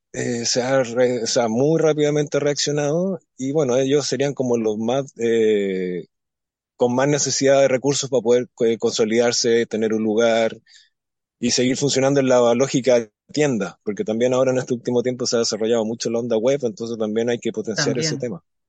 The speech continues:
Speaker 2: Sí.
Speaker 1: Eso es mucho, lo rico de la coop es que es más versátil, o sea, podí ocupar la casa de un,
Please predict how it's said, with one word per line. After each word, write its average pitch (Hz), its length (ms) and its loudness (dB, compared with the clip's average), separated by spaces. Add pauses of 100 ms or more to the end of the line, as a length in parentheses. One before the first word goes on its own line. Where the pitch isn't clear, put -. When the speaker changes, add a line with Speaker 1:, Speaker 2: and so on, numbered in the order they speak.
(120)
Speaker 2:
Sí. 156 320 -10 (720)
Speaker 1:
Eso 185 320 2
es 160 100 0
mucho, 175 360 2
lo 151 180 4
rico 170 180 2
de 180 60 4
la 170 80 4
coop 175 180 2
es 170 60 0
que 160 100 0
es 156 60 2
más 156 120 2
versátil, 101 540 -2
o 95 60 -4
sea, 123 300 4
podí 127 360 4
ocupar 113 320 2
la 110 140 0
casa 107 260 -2
de 107 60 0
un, 107 180 -2